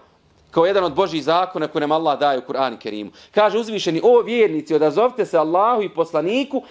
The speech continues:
kada vas pozovu onome što će vas živim učiniti.” Nisi živ kad ti dani prolaze, nisi živ dok hodaš na dvije noge, nisi živ samo dok duša u tebi ima, dok srce u tebi kuca. Kada si živ?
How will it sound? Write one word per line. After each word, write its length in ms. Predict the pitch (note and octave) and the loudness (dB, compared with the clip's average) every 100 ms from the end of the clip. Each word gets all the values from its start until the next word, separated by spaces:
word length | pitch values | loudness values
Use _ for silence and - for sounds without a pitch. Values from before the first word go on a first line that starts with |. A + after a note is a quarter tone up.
| - | -14
kada 400 | - G3+ G3 G3 | 0 2 4 2
vas 280 | F#3 F#3+ F#3 | 4 2 0
pozovu 600 | - F#3 D3+ C4+ D4 B3+ G3 | -2 -2 2 0 0 -2 0
onome 440 | C#4 D#4 D4 C4 - _ _ _ | 0 2 0 -2 -4 _ _ _
što 200 | - E3 | -4 -4
će 160 | E3 | 0
vas 320 | D#3 D#3 D3+ C3 | 0 0 -2 -12
živim 600 | G#2+ B2+ E3+ F#3 E3 C3 | -10 -6 -4 -2 0 0
učiniti.” 540 | A#2+ - A#2 G2+ - - _ _ _ _ _ _ _ _ _ - | -2 -4 -6 -6 -14 -20 _ _ _ _ _ _ _ _ _ -4
Nisi 500 | B2+ F3 G#3+ - E3 | 0 2 0 -2 -4
živ 360 | C3+ G3+ E3+ | 0 0 0
kad 200 | F3 - | -2 -2
ti 120 | D#3 | -4
dani 420 | B2+ E3+ F#3 D#3+ C3 | 0 2 2 0 -2
prolaze, 460 | C#3 C#3+ B2+ G2+ | 0 0 0 -4
nisi 420 | G#2 C#3+ F3+ D#3 | -4 -2 -2 -2
živ 240 | C3 F#3 E3+ | -2 0 0
dok 180 | D3 D3 | 0 2
hodaš 380 | F3+ D3+ C3+ | 0 2 0
na 80 | C#3 | -2
dvije 240 | B2 D#3 C3+ | -2 0 2
noge, 260 | C#3+ G#2 - - - - | 0 -2 -14 -20 -12 -2
nisi 340 | G3+ A3 F#3+ | 0 2 -2
živ 240 | D#3 A3+ | 0 -2
samo 280 | F3+ G#3+ G#3 | 0 0 2
dok 160 | G3 D#3 | 0 0
duša 460 | D#3+ A3 A#3 - | 0 2 0 2
u 120 | F#3 G#3+ | 0 2
tebi 280 | G#3+ F3 | 0 0
ima, 200 | G#3 G#3+ | 0 0
dok 140 | F#3+ F#3+ | 0 0
srce 300 | B3 A3 G3+ | -2 0 0
u 60 | |
tebi 260 | G3+ F#3+ D#3+ | 0 0 -2
kuca. 360 | F#3+ - C3+ G#2+ _ _ _ _ | -2 -2 -2 -4 _ _ _ _
Kada 340 | C4 D4 C#4 G#3 | 2 4 2 0
si 160 | F#3+ | -4
živ? 260 | E3 A3 | -4 -2